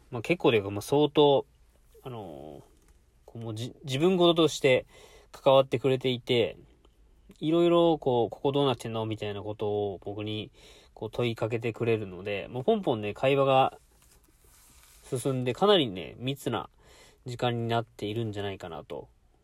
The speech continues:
思います。これは収録の時も僕もポソッとこの辺の話をしたんですけども。うん。で、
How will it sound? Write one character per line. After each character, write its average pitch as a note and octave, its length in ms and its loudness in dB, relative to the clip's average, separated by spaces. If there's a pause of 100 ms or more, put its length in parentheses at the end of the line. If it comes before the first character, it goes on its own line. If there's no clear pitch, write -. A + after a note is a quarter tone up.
(140)
思 B2 180 -6
い A2+ 60 -4
ま G2+ 120 -6
す。 - 120 -18
こ D#3+ 80 -2
れ E3 80 2
は D#3+ 80 2
収 F3 180 2
録 E3+ 220 2
の - 20 0
時 D#3+ 160 2
も A2+ 120 0
僕 A2 180 -4
も A2 160 -6
ポ A2 100 -10
ソ A#2+ 100 0
ッ - 40 -10
と G#2 100 -8
こ G#2 140 -6
の G#2 80 -8
辺 G#2 220 -8
の G2+ 100 -12
話 G#2 240 -6
を F#2+ 80 -8
し - 100 -10
た D#2 100 -12
ん - 40 -16
で - 60 -20
す - 80 -20
け - 80 -20
ど - 100 -18
も。 - 180 -16 (1000)
う G#2+ 60 -8
ん。 F#2+ 140 -10 (720)
で、 D#3+ 260 4